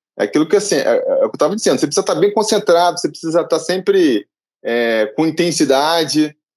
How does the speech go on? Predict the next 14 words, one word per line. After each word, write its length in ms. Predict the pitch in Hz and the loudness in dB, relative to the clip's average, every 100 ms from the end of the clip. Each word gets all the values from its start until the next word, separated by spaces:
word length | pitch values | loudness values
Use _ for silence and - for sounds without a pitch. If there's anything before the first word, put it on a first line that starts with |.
| _ - | _ -2
jogar 360 | 127 127 156 | 0 2 2
esse 200 | 240 277 | 2 0
estilo 280 | 202 - 190 | 2 0 0
de 80 | 156 | 2
jogo 180 | 151 147 | 2 0
de 80 | - | 0
sair 200 | 143 139 | 0 2
tocando, 680 | 139 - 123 165 165 120 117 | 0 2 2 2 2 0 0
marcar 320 | 120 - 135 | -2 -2 -2
lá 100 | 131 | -2
em 40 | 120 | -4
cima, 1000 | - 123 165 170 123 104 101 95 92 - _ _ _ _ _ | -4 0 2 2 0 -2 -4 -4 -6 -8 _ _ _ _ _
meio 160 | 120 160 | 2 2
desconcentrado, 1120 | - - 151 147 139 135 131 170 311 294 294 | 0 0 -2 0 0 2 2 0 0 0 0